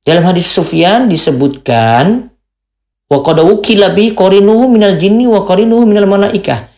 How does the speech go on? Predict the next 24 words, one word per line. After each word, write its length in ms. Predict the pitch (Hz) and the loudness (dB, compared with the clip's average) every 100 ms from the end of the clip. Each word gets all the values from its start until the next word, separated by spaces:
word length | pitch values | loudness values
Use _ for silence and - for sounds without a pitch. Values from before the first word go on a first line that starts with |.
| _ - | _ -2
Ia 100 | 196 | -2
ditemani 480 | 160 143 139 165 | -2 -4 -2 -4
oleh 300 | - 127 123 | -4 -4 -4
kawan 480 | 127 127 135 226 269 | -4 -4 -2 -4 -6
dari 240 | 131 127 127 | -6 -6 -6
kalangan 560 | 123 113 113 110 110 | -4 -4 -4 -4 -2
jin 340 | 135 214 - - _ _ - - _ _ 139 | 0 -2 -2 -12 _ _ -20 -20 _ _ -2
dan 480 | 190 269 311 262 | 0 0 -2 -4
malaikat. 1200 | 156 175 220 226 220 202 190 175 143 - - 139 - _ _ _ _ _ _ _ _ _ _ _ _ - _ | -2 0 2 2 2 2 2 0 -2 -8 -10 -10 -12 _ _ _ _ _ _ _ _ _ _ _ _ -20 _
Ibnu 220 | 190 208 | -2 0
Asir 320 | 214 254 233 | 0 0 0
rahimahullah 420 | 190 175 156 170 147 | 2 2 0 0 0
berkata 380 | 139 123 113 | -2 -6 -8
tentang 320 | 117 117 110 113 | -8 -6 -4 -4
hadis 160 | 110 | -4
ini, 140 | 101 143 | -6 -8
setiap 340 | - 143 135 | -4 -4 -2
orang 300 | 180 190 127 | -2 0 -2
itu 80 | 127 | -2
memiliki 600 | 165 127 117 107 - 107 107 135 - _ _ | -4 -2 -4 -6 -6 -4 -2 -4 -8 _ _
korin 640 | - 190 202 180 110 95 - - | -8 0 2 2 -2 -6 -12 -6
dari 240 | 139 143 | -2 -2
kalangan 380 | 143 143 151 156 | 0 0 0 0
malaikat 680 | 147 147 143 208 220 - | 0 0 0 -2 -4 -8